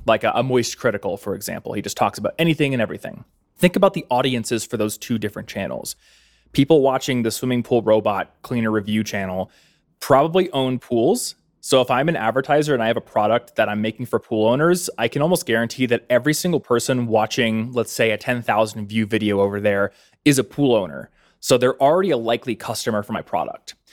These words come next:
Meanwhile, if, uh, it's Moist Critical talking about what he thought about, um, Overwatch two ceasing development on P V E or some other just, like, drama, it could be anybody, right? Everyone likes drama.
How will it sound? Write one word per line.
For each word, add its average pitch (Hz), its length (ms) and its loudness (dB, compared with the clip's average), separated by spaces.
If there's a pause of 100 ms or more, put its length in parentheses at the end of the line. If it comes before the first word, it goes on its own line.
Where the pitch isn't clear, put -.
(220)
Meanwhile, 135 580 4
if, 120 240 -2
uh, 113 160 4
it's - 160 -4
Moist 127 280 -4
Critical 123 280 0
talking 110 300 -2
about 104 240 0
what 107 100 -4
he 110 60 -4
thought 110 260 0
about, 104 500 -2
um, 101 340 -4
Overwatch 113 480 0
two 117 280 0
ceasing 117 380 -2
development 107 420 2
on 101 80 -6
P 107 160 -8
V 104 280 -4
E 101 80 -2
or 98 80 -4
some 113 200 -2
other 110 220 2
just, 107 160 -8
like, 104 180 0
drama, 104 440 -2 (260)
it 156 60 2
could 147 160 2
be 151 180 -2
anybody, 120 460 0
right? 120 280 2
Everyone 196 300 2
likes 107 240 -2
drama. 110 400 -4